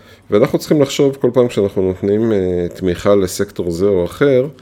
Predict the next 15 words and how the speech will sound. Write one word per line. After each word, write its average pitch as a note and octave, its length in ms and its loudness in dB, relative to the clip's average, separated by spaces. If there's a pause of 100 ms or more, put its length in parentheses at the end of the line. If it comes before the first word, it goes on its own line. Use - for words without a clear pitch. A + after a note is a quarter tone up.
(380)
מה G2 140 0
ההשפעה G2+ 500 0
על F#2 140 -2
התמיכ-, - 480 -10
בתמיכה F#2 520 -2
הזאת F#2+ 360 -2
עלינו. F2+ 420 2 (760)
כי G#2 160 -2
אם C3 80 4
המורים A#2+ 460 4
והעוזרות F#2 840 0
הגננות F#2+ 540 0
יקבלו F2 380 -4
שכר - 300 -6
הוגן, F2 540 -2